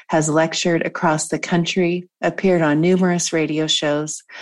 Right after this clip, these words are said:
and leads the workshops and training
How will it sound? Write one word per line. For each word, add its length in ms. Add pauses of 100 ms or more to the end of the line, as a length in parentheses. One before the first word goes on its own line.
(260)
and 220
leads 360
the 120
workshops 760
and 160
training 600